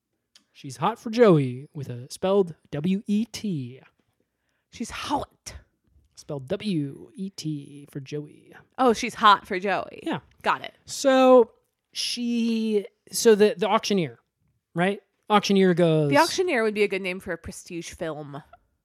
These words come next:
Speaker 1: I love it. Uh, and that could actually be a spin-off because the guy that played this auctioneer was, of course, I mean, of course, it was, uh, it was, um, Ewan McGregor.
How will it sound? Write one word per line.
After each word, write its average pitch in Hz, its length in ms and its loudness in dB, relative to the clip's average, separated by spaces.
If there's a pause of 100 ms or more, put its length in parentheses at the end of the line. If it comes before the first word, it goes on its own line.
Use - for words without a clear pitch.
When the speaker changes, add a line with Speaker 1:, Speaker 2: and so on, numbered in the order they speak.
(300)
Speaker 1:
I 151 60 -8
love 127 240 -6
it. 131 180 -16 (180)
Uh, 143 440 -6 (140)
and 170 580 -4
that 220 140 -4
could 285 80 -6
actually 277 200 -4
be 220 100 0
a - 20 4
spin-off 147 520 0
because 185 200 -6
the 180 60 -4
guy 196 220 0
that 180 200 -4
played 190 540 0
this 196 240 -2
auctioneer 165 520 -2
was, 151 520 -8
of 156 200 -12
course, 156 640 -4 (840)
I 226 40 -2
mean, 196 140 4
of 160 80 2
course, 170 340 2
it 170 60 -10
was, 156 200 -10
uh, 143 300 -14 (960)
it 170 60 0
was, 147 160 -2
um, 135 440 -6
Ewan 196 240 6
McGregor. 143 300 -2